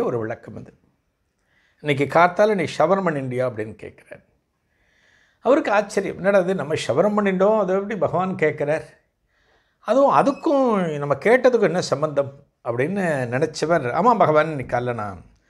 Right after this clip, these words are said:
ஷவரம் பண்ணிட்டேன்" அப்படிங்கிறார். ஷவரம் பண்ணிட்டேன்னு சொன்ன உடனே பகவான் அடுத்து கேட்கிறார், "ஷவரம் பண்ண ஆரம்பிக்கிறப்ப தண்ணியெல்லாம் தடவிட்டு,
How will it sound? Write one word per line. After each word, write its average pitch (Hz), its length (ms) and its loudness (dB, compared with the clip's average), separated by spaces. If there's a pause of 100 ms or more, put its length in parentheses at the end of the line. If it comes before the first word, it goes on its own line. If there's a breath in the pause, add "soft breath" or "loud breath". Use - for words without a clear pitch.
(220)
ஷவரம் 160 380 4
பண்ணிட்டேன்" 110 400 -6
அப்படிங்கிறார். - 500 -20 (2750)
ஷவரம் 254 560 -2
பண்ணிட்டேன்னு 196 520 2
சொன்ன 147 300 -6
உடனே 127 340 -6 (260)
பகவான் 139 400 -8
அடுத்து 127 400 -8 (260)
கேட்கிறார், 104 720 -4 (1500)
"ஷவரம் 285 400 2
பண்ண 196 160 4 (120)
ஆரம்பிக்கிறப்ப 175 640 0 (460)
தண்ணியெல்லாம் 156 840 -2
தடவிட்டு, 135 520 -2